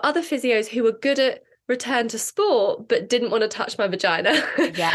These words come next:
Speaker 1: And
Speaker 2: and were
Speaker 1: were
Speaker 2: probably
Speaker 1: terrified.
Speaker 2: terrified, yeah,
Speaker 1: Yeah.
Speaker 2: of you with a prolapse lifting
Speaker 1: So
Speaker 2: weight, weren't you?
Speaker 1: that's why I started doing what I do now, is because I want to try and bridge that gap.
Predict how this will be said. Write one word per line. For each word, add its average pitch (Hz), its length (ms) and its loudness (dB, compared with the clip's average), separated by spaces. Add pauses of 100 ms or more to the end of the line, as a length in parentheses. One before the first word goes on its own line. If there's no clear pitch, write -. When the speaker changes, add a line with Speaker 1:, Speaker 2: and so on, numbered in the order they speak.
Speaker 1:
And - 0 -
Speaker 2:
and 220 140 4
were 214 60 2
Speaker 1:
were 220 40 4
Speaker 2:
probably 240 220 2
Speaker 1:
terrified. 240 260 2
Speaker 2:
terrified, 180 720 2
yeah, 175 220 2
Speaker 1:
Yeah. 202 160 2
Speaker 2:
of 180 60 -2
you 180 80 -4
with 170 80 -8
a 170 60 -12
prolapse 165 500 -4
lifting - 300 -8
Speaker 1:
So 247 60 4
Speaker 2:
weight, 240 260 6
weren't - 140 -14
you? - 120 -20
Speaker 1:
that's 392 320 2
why 339 160 2
I 330 40 0
started 330 300 0
doing 285 380 -2 (160)
what 247 240 -2
I 233 100 2
do 240 220 -2
now, 302 240 4
is 240 160 2
because 233 240 -4
I 240 60 2
want 233 240 0
to - 60 -10
try 233 260 -2
and 220 280 -4
bridge 226 280 0
that - 220 -4
gap. 233 380 0